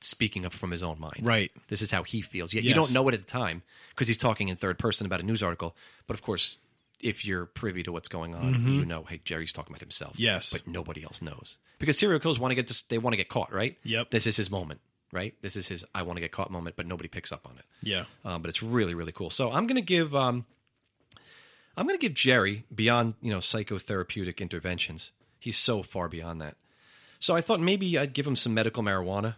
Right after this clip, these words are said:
Speaker 1: help take the edge off a little bit.
Speaker 2: <laughs>
Speaker 1: Um, also, for those special times when Jerry, or whomever he's passing himself off to be at that moment,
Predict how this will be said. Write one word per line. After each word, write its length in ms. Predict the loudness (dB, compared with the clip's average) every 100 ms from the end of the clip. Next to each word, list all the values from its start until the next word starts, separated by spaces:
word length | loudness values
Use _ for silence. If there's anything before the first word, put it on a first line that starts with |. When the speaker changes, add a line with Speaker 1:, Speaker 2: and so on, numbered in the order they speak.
| _ -10
Speaker 1:
help 160 | -6
take 120 | -6
the 120 | -6 -4
edge 160 | -4
off 160 | -4 0
a 40 |
little 200 | 2 4
bit. 360 | 4 4 4 2
Speaker 2:
<laughs> 60 | 2 -2 -2 -2
Speaker 1:
Um, 320 | 0 2 2 4
also, 400 | 6 6 6 4
for 180 | 2
those 160 | 2 4
special 440 | 4 6 6 4
times 320 | 0 0 -2 -2
when 120 | -2
Jerry, 460 | 2 2 0 -4 -12 _ _ -8
or 60 |
whomever 320 | -2 0 0
he's 100 | -4
passing 260 | -6 -6 -6
himself 300 | -6 -6 -6
off 280 | -8 -8 -12 _ -14
to 80 | -8
be 160 | -6
at 80 | -6
that 140 | -6
moment, 280 | -4 -4 -4